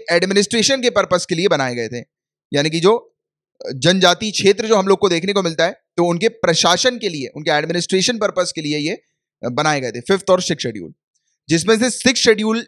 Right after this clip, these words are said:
के अंदर यहां पर पूछा गया कि कौन सी स्टेट्स आती हैं, सिक्स्थ शेड्यूल के अंदर जो ट्राइबल एरियाज है उसके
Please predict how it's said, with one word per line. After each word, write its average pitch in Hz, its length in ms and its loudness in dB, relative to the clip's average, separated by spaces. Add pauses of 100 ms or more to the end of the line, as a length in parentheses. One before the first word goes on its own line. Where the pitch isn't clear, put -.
(140)
के 214 80 2
अंदर 185 460 0 (120)
यहां 156 180 2
पर 143 120 0
पूछा 175 280 0
गया 170 160 2
कि 190 120 -6
कौन 156 240 -2
सी - 300 -8
स्टेट्स 165 380 -2
आती 123 260 -8
हैं, - 140 -20 (760)
सिक्स्थ 208 260 4
शेड्यूल 202 280 0
के 208 80 0
अंदर 185 240 0
जो 202 100 -2
ट्राइबल 170 340 2
एरियाज 165 380 0
है 190 60 -4 (120)
उसके 156 220 -4